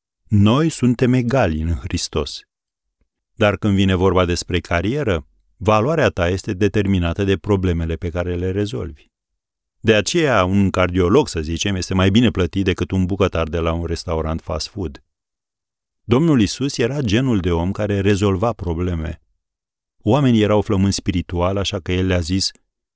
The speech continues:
"Eu sunt pâinea vieții." Ioan șase, versetul treizeci și cinci. Și i-a și hrănit. Erau oameni bolnavi, așa că el umbla din loc în loc, făcea bine și vindeca pe toți cei ce erau apăsați de diavolul,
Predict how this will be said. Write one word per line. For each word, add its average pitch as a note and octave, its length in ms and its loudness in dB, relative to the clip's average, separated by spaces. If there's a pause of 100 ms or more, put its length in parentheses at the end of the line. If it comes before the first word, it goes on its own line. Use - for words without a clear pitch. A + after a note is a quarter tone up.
(120)
"Eu G#2+ 380 4
sunt G2+ 320 2
pâinea G2 380 2
vieții." F2+ 560 -4 (800)
Ioan E2+ 260 -2
șase, E2+ 380 -4
versetul E2 400 -6
treizeci E2 340 -4
și F2+ 140 -6
cinci. F2 400 -6 (480)
Și - 180 0
i-a G#2 100 6
și G2+ 200 0
hrănit. G2 520 -2 (840)
Erau B2 360 4
oameni B2 320 6
bolnavi, C3 540 -2 (420)
așa A#2 240 -4
că C3+ 120 -4
el A#2+ 200 2
umbla G#2 420 4
din G#2+ 200 -2
loc G#2+ 180 -4
în G#2 180 -2
loc, F#2+ 260 -2
făcea G2+ 320 0
bine F#2+ 320 -2
și G2+ 140 0
vindeca F#2 460 2
pe G2+ 140 -2
toți A2 320 -4
cei G2+ 140 -2
ce G2+ 140 -2
erau F#2+ 180 2
apăsați F#2 460 0
de F2+ 140 4
diavolul, E2 760 0